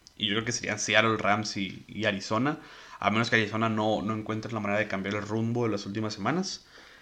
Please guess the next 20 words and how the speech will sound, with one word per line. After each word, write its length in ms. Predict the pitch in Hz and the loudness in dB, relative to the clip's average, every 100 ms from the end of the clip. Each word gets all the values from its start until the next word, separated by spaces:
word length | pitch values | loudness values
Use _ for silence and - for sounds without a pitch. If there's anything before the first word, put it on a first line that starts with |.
| - _ | -20 _
Pero 100 | 110 | 0
bueno, 160 | 107 - - | 0 -2 -4
la 140 | 107 | -2
siguiente 320 | - 127 135 | 0 0 2
división 280 | 151 127 131 | 0 0 0
es, 260 | 127 127 - | 0 -2 0
eh, 260 | 113 107 | 2 2
la 160 | 104 104 | 0 0
norte 380 | 104 110 110 139 | 0 0 2 2
de 80 | 113 | 4
la 100 | 107 | 4
N 80 | |
F 160 | 113 110 | 0 -4
C, 160 | - 110 | -2 0
donde 320 | 120 107 98 | 2 0 -6
está 400 | - - 101 101 | -10 -2 0 2
reinando 560 | 104 113 107 107 117 | 2 0 0 -2 -2
por 80 | 120 | -2
el 80 | 113 | -4
momento 800 | 101 101 101 - - 113 110 98 | -2 -2 -4 -6 -2 0 0 -2